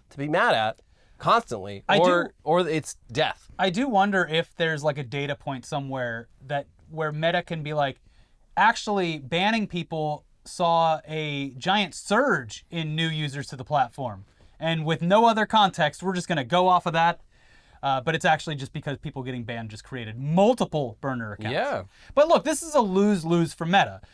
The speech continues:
Speaker 2: A, a ton of people are gonna be pissed about this, and the rest are gonna be even more upset that Trump's previous actions laid the groundwork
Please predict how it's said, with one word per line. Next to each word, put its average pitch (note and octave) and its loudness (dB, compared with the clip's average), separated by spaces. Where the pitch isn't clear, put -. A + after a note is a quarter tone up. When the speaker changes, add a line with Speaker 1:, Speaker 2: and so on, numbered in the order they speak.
Speaker 2:
A, - -4
a - -2
ton D#4 2
of - 2
people G#3+ 2
are F3 2
gonna E3 0
be D3 -4
pissed - -4
about C3+ 0
this, F3 0
and A3 0
the C4+ 2
rest D#4 4
are A#3 -2
gonna G3 0
be F3+ -2
even F3 0
more E3 2
upset D#3 -2
that D3 -10
Trump's D#3+ -2
previous F#3 -2
actions C#3+ -2
laid D#3 -2
the D#3 -4
groundwork D#3+ 2